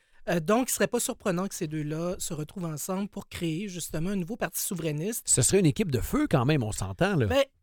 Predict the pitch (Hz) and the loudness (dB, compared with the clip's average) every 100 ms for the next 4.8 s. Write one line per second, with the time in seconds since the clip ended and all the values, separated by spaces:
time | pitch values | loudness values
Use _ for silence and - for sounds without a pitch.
0 | - 247 - 214 208 359 233 214 190 339 | -12 -12 -10 -6 -2 2 4 4 2 2
1 | 359 180 - 277 - - 170 185 180 - | 2 2 0 -4 -2 0 2 2 -2 -6
2 | - _ - 185 - - - 226 302 285 | -14 _ -18 -16 -18 -10 -6 0 2 2
3 | - 254 196 151 147 202 - 165 151 151 | 0 -2 0 0 -2 -8 -6 -2 -2 -2
4 | 175 143 147 208 143 147 160 | -2 -4 -6 -4 4 6 6